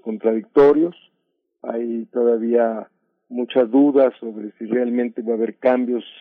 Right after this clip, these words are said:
de fondo en las políticas públicas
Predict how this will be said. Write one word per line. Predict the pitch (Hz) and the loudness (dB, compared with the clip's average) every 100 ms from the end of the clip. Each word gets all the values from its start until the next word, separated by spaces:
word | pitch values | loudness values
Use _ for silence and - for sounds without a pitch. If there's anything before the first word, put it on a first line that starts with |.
| _ | _
de | - 117 | -8 -8
fondo | - 135 147 147 135 123 _ _ _ _ - | 0 4 4 2 -2 -8 _ _ _ _ -16
en | 117 110 110 110 110 113 - - _ | -8 -6 -6 -6 -8 -10 -14 -20 _
las | 131 113 - | 0 0 0
políticas | - 117 139 139 123 127 113 _ | 2 2 2 0 2 2 2 _
públicas | - 127 131 117 123 117 | -4 -2 -2 -2 -2 -2